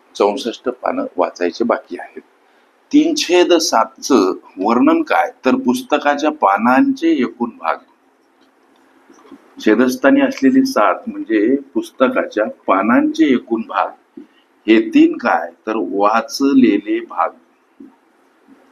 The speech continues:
लक्षात घ्या. मग एक प्रश्न मनाशी असा आम्ही निर्माण केला पाहिजे की, वाचायचे राहिलेले भाग किती? वाचायचे राहिलेले भाग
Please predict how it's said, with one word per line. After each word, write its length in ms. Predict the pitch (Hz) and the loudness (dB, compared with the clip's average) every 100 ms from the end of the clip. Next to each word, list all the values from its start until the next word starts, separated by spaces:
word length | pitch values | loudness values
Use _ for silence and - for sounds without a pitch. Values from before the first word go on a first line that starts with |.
| _ _ - _ _ _ - - - - _ - - _ - | _ _ -20 _ _ _ -12 -12 -18 -18 _ -20 -20 _ -8
लक्षात 280 | - - 90 - | -6 -6 -12 -16
घ्या. 120 | - - - | -20 -14 -4
मग 120 | 101 | 0
एक 200 | 101 - | 0 2
प्रश्न 460 | 156 160 - 139 123 104 | 0 0 -2 -2 -2 -6
मनाशी 360 | 107 - - | -2 -2 0
असा 440 | - - - 85 82 - _ _ _ _ _ _ | 0 0 0 -2 -2 -8 _ _ _ _ _ _
आम्ही 200 | 95 98 | -6 -4
निर्माण 380 | 101 95 101 123 | -4 -2 0 0
केला 240 | 127 95 87 | 0 0 0
पाहिजे 320 | - 80 92 | -2 -6 -8
की, 180 | - 120 | -8 -2
वाचायचे 640 | 87 85 131 135 135 151 | 2 2 0 -4 0 2
राहिलेले 460 | 123 110 131 139 | 2 0 2 4
भाग 260 | 147 - 127 - - | 2 0 -6 -6 -8
किती? 400 | 175 - - 247 _ _ _ _ - _ _ _ _ - - - _ - | -6 -4 -6 -8 _ _ _ _ -20 _ _ _ _ -20 -20 -20 _ -2
वाचायचे 1080 | 95 101 104 104 107 104 104 101 90 82 104 - _ _ _ | 2 2 0 0 2 2 -2 -6 -4 -4 -6 -10 _ _ _
राहिलेले 960 | 90 104 110 110 - 131 127 131 139 151 | -4 -2 0 -2 0 2 4 2 2 2
भाग 300 | - - 90 | 0 -2 -6